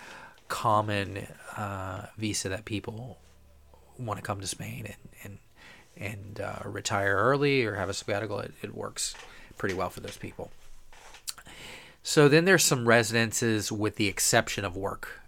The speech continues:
visa. They're, um, for academic, scientific, religious. These are basically if, uh, you're like a, some sort of visiting professor,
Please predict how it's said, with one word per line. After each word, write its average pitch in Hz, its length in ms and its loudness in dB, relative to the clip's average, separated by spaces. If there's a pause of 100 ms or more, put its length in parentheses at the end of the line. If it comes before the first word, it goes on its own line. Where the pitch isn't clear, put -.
visa. 104 500 -4 (540)
They're, 98 800 2 (240)
um, 95 680 -6 (120)
for - 260 -6
academic, 113 960 2
scientific, 104 1040 0 (100)
religious. 110 880 2 (1080)
These 151 440 2
are 165 100 6
basically 117 1300 4
if, 107 880 -8
uh, 110 460 -2 (180)
you're 113 240 -4
like 104 240 -2
a, 104 600 -4 (320)
some 123 280 2
sort 113 180 4
of 104 160 2
visiting 104 360 -2
professor, 117 1000 2